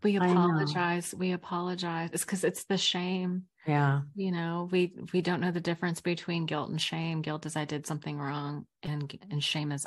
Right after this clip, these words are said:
Speaker 1: "I am wrong."
Speaker 2: Yeah. "Sorry, I'm feeling," everybody.
Speaker 1: I know. Isn't that sad?
Speaker 2: "Sorry, I'm a human.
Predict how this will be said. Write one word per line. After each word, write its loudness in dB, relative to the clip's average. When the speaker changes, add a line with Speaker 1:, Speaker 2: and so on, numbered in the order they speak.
Speaker 1:
"I -2
am -4
wrong." -6
Speaker 2:
Yeah. 2
"Sorry, 4
I'm 6
feeling," 2
everybody. 0
Speaker 1:
I -2
know. -2
Isn't -6
that -6
sad? -6
Speaker 2:
"Sorry, 6
I'm 8
a 10
human. 4